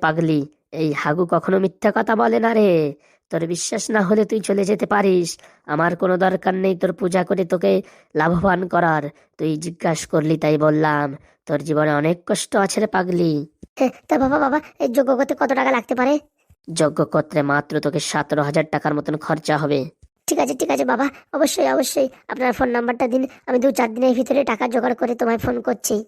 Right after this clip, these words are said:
Speaker 1: লেখ, লেখ, নাম্বার লেখ, থ্রি টু ফাইভ এইট সেভেন সেভেন জিরো নাইন।
Speaker 2: ধন্যবাদ বাবা, আপনাকে অসংখ্য ধন্যবাদ। এই, আহ, এই, এই আত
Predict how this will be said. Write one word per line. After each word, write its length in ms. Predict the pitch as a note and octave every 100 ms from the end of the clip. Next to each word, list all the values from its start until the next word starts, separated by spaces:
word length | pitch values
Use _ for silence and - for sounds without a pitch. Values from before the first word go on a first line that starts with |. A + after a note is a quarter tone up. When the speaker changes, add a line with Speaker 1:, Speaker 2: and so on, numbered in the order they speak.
| _ -
Speaker 1:
লেখ, 200 | D3 D3+ D3+
লেখ, 200 | E3 E3
নাম্বার 320 | D#3 D3 D#3+ D#3
লেখ, 240 | D#3+ E3 D#3 - _ _
থ্রি 160 | - D3
টু 140 | D3 D#3+ D3
ফাইভ 200 | D#3 D3+ D3+
এইট 160 | D#3+ D#3+
সেভেন 220 | - D#3 D#3
সেভেন 200 | D#3+ D#3+ D#3
জিরো 220 | D#3+ D#3 D#3
নাইন। 240 | D#3+ D#3 C#3 C#3+ - _ B3+
Speaker 2:
ধন্যবাদ 380 | B3+ A3+ A3 A3 A3
বাবা, 180 | G#3+ C4+ - _ -
আপনাকে 340 | B3+ A#3 A3+ A3+
অসংখ্য 340 | A#3 A#3+ A3 A3
ধন্যবাদ। 380 | G#3 G3+ G#3 G3+ G#3 _ _
এই, 180 | - G#3+ A3 _ - C4
আহ, 200 | A3+ A#3 A3+ - -
এই, 180 | A#3+ B3 B3
এই 100 | A#3+ A#3+ - _
আত 80 | G3+